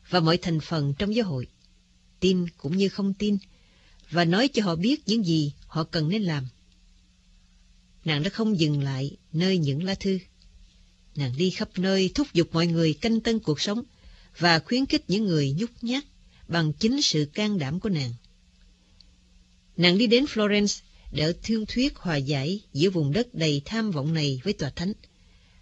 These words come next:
và thúc giục dân chúng khắp miền Tuscania trung thành với Đức Thánh Cha. Cho dù Đức Thánh Cha đã không hành động như là Chúa Giêsu nhân lành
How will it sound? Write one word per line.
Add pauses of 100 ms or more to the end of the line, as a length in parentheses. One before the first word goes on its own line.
(140)
và
thúc
giục
dân
chúng
khắp
miền (100)
Tuscania (220)
trung
thành
với
Đức
Thánh
Cha. (1500)
Cho
dù
Đức
Thánh
Cha
đã
không
hành
động (500)
như
là
Chúa
Giêsu
nhân
lành